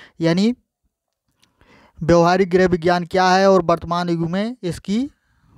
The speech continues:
प्रासंगिकता या पारंपरिक गृह विज्ञान, ये सा-, क्या चीज़ होता है और वर्तमान युग में इसका क्या यूज़ है, ये सारी चीज़ इस टॉपिक के अंतर्गत आपको पढ़नी होगी। और इन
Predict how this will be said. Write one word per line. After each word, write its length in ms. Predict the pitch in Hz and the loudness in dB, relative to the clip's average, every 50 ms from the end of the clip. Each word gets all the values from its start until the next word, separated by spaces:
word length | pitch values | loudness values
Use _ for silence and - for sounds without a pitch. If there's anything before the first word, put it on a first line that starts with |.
| - - - - - - - - - - | -20 -20 -20 -20 -20 -20 -20 -20 -14 -6
प्रासंगिकता 920 | - 170 160 156 - 170 160 160 156 156 151 - - 175 180 175 160 156 - _ - _ _ _ - | -2 -2 -2 0 -2 -2 -4 -4 -4 -6 -8 -4 -2 0 2 2 2 0 -4 _ -20 _ _ _ -8
या 140 | - 165 160 - | -4 -4 -4 -2
पारंपरिक 520 | - 165 165 165 165 160 - 165 170 160 | -2 -2 -2 -2 -4 -4 -4 -4 -4 -2
गृह 180 | 160 165 160 156 | 0 0 2 2
विज्ञान, 380 | 160 151 143 160 160 170 175 175 | 0 0 0 0 0 0 -2 -2
ये 200 | 170 175 180 170 | 0 0 0 0
सा-, 220 | 175 175 170 175 - - | 0 -2 -2 -2 -4 -10
क्या 220 | - - 170 165 160 | -8 -4 -2 -2 -2
चीज़ 240 | - 175 170 165 165 | -2 -2 0 2 2
होता 260 | 165 165 - 170 170 | 2 2 2 2 2
है 120 | 175 185 | 4 4
और 80 | 180 170 | 4 2
वर्तमान 480 | 165 165 160 - 165 165 165 165 175 - - | 2 -2 -4 -4 -8 -6 -6 -6 -8 -10 -6
युग 200 | 180 170 160 156 | -6 -6 -4 -4
में 140 | 165 170 170 | -4 -4 -4
इसका 220 | 160 - - 165 156 | -6 -4 -6 -8 -6
क्या 160 | - 180 175 | -4 -2 0
यूज़ 280 | 175 170 170 170 156 160 | 0 2 2 2 2 2
है, 200 | 160 165 180 185 - - - - - _ _ _ _ 370 | 0 0 0 -4 -6 -16 -20 -20 -20 _ _ _ _ -20
ये 440 | 370 262 196 170 156 180 185 190 180 - - - _ _ _ _ _ - | -14 -12 -8 -2 2 4 4 4 4 0 -10 -20 _ _ _ _ _ -20
सारी 420 | 208 185 214 - - 170 170 170 170 | -20 -20 -16 -8 -4 -4 -4 -4 -4
चीज़ 280 | - 180 180 196 190 214 | -4 -4 -4 -4 -2 -2
इस 160 | 208 170 - | -2 -2 0
टॉपिक 300 | - 165 165 - 175 160 | 0 0 0 0 -2 -4
के 100 | - 170 | -2 -4
अंतर्गत 400 | 165 160 - 170 156 160 160 160 | -4 -4 -4 -4 -2 -2 -2 0
आपको 220 | 156 151 - - 151 | 0 -2 -2 -4 -4
पढ़नी 280 | - 156 156 151 165 175 | -2 -2 -4 -2 0 2
होगी। 280 | 175 175 175 190 202 208 | 2 2 2 0 -2 0
और 240 | 160 165 170 175 170 | 2 2 2 2 2
इन 140 | 170 170 | 0 -4